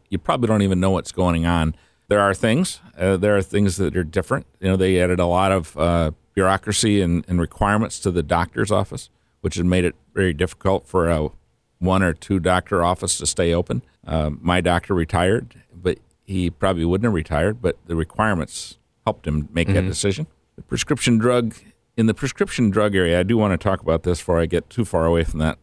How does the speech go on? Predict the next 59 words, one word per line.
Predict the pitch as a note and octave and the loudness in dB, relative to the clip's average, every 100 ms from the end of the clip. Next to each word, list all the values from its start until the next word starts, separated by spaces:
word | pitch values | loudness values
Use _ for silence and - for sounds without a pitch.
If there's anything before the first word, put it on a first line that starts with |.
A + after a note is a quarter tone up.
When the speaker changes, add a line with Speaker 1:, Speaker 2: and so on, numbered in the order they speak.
| - | -8
Speaker 1:
that | D#2 - _ - | -8 -8 _ -16
particular | D#2 - - D2+ | -8 -6 -6 -6
subject. | - F#2+ D#2 D2+ - G2 | -2 -2 -2 -4 -6 -4
Speaker 2:
Okay. | F2 - _ _ _ | -4 -6 _ _ _
Speaker 1:
Almost | - D#3 D#3+ - | -4 0 0 2
everyone | B2 G#2+ G2+ F#2+ - | 2 2 2 0 -2
has | G2 F#2 | -2 -2
heard | - G#2 F#2 | 0 0 2
of | E2+ D#2+ | 0 -2
the | F2 | -4
term | E2 F#2 E2 D#2 D#2 | -4 0 0 0 -4
donut | G2+ F#2+ E2 - | -2 0 -2 -4
hole. | - D2+ B1+ - _ _ | -6 -6 -6 -14 _ _
Speaker 2:
Yes. | F2+ F2 - F2 | -2 -2 0 0
Speaker 1:
And | F2 E2+ E2 _ - | 2 2 -2 _ -4
I | B2+ | 0
Speaker 2:
Gotta | D#3+ | 2
Speaker 1:
have | D#3 | 0
to | D3 | 2
Speaker 2:
close | F#3 E3 | 2 2
that | E3 | 2
donut | D3 E3+ D#3+ | 2 2 2
hole. | C3+ B2 A2 A2+ | 2 2 0 2
Speaker 1:
<laughs> | |
Gotta | C#3+ - | 2 2
close | G#3 E3 G3+ | 2 2 4
that | F#3+ F3 | 2 0
donut | D#3+ D#3 F3+ G3 | 2 2 2 2
hole. | F#3 F3+ - | 2 0 0
You | E3+ | 0
know, | A2 | 2
and | C3 | 2
I | C3 | 2
think | B2+ C#3+ | 0 0
there's | D#3 | 0
a | C3+ | 2
law | C#3+ D3 | 2 2
in | D#3 | 2
the | |
books | C3 D3 - | 0 -2 0
that | C3 | 0
says | - D3 D3 | 2 2 2
it | - | 2
gets | F3+ - | 0 -2
closed | - C#3 A2 | 0 2 2
by | F#2 | 0
twenty | - - G2+ F2+ | 0 0 -2 -4
twenty. | G2 F#2+ A#2+ D3+ | -2 0 2 0
It | - | 2
hasn't | A#2+ C3+ C#3 | 2 2 -2
closed | A#2+ B2+ B2+ C3+ | 0 2 2 2
at | |
all | C3 G2+ A#2 - | 2 2 0 -2
in | G2+ | 0
the | F#2+ | 2
last | F#2+ F#2 | 2 0
six | - E2+ - | -2 -6 -4
years. | F2 G#2 - - | -4 -4 -10 -8
But | - A2+ | -2 -2